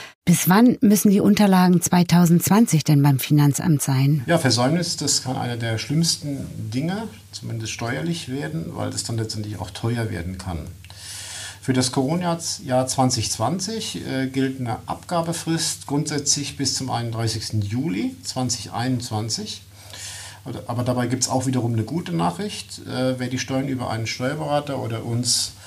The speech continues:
Speaker 2: als Lohnsteuerhilfeverein machen lässt, der hat insgesamt bis maximal Ende Februar zwanzig zweiundzwanzig Zeit. Allerdings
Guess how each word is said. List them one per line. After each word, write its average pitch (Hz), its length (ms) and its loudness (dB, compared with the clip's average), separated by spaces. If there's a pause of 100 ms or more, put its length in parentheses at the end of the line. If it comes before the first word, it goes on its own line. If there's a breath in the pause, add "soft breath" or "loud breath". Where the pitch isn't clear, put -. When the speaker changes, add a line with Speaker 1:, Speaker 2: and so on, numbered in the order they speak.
(560 loud breath)
Speaker 2:
als 120 220 -4
Lohnsteuerhilfeverein 143 920 2 (220)
machen 131 340 0
lässt, - 520 -2
der 110 140 -2
hat - 340 -2 (520 loud breath)
insgesamt 135 1040 -2
bis - 300 0
maximal 127 640 0
Ende 147 320 -4
Februar 127 560 0
zwanzig 117 540 -2
zweiundzwanzig 101 960 -4
Zeit. 87 380 -6
Allerdings 170 760 -4